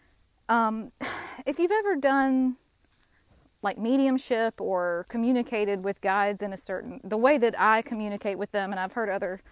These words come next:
psychics describe this as well, um, basically they speak to you in images. So they recall memories, they show you movies, they show you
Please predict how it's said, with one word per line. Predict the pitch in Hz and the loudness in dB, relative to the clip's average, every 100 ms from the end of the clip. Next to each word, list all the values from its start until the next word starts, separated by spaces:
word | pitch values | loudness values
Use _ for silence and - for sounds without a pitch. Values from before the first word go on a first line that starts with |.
| - - - - - | -20 -20 -20 -20 -18
psychics | - 208 202 190 143 | 0 2 2 -2 -6
describe | - 196 - 190 185 | -10 -8 -2 -2 -2
this | 185 - - | -6 -10 -12
as | 185 185 | -10 -4
well, | 202 190 170 165 - | -2 -2 -4 -6 -4
um, | 190 175 165 185 - _ _ _ - _ - - | -4 -6 -10 -14 -16 _ _ _ -20 _ -8 0
basically | 311 339 339 269 | 2 2 0 2
they | 247 | 0
speak | - 294 226 | -2 -6 -4
to | 247 | -4
you | 214 | -4
in | - | -2
images. | 233 208 175 92 143 - - - - | -2 -2 -4 -8 -8 -12 -16 -20 -4
So | 226 | 0
they | 214 208 | 2 2
recall | 214 - 190 | 0 0 0
memories, | 220 262 262 254 247 247 - - - - | 2 2 2 2 0 -2 -8 -20 -4 2
they | 202 | 2
show | - 202 | 2 -2
you | 190 190 180 _ _ - - | -2 -6 -10 _ _ -10 4
movies, | 254 285 262 254 247 240 | 4 6 2 0 0 0
they | 220 | -2
show | 208 214 208 | 0 0 -2
you | 196 202 196 196 | -2 -2 -2 -4